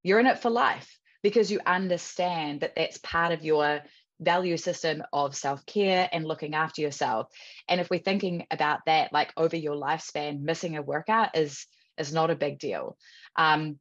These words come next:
and that also means that we're taking that bigger picture approach, and we're not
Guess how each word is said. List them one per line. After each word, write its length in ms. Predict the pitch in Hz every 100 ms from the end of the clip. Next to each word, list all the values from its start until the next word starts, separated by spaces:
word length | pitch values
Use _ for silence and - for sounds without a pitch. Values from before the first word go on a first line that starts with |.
| _ _ _ _ _ -
and 140 | 202
that 160 | 202 175
also 280 | 180 - 175
means 340 | 165 170 165
that 100 | 160
we're 100 | 165
taking 360 | - 170 170 160
that 180 | -
bigger 180 | 170 160
picture 380 | - 165 - 151
approach, 480 | 143 - 180 - -
and 120 | 156
we're 100 | 156
not 300 | 160 165 -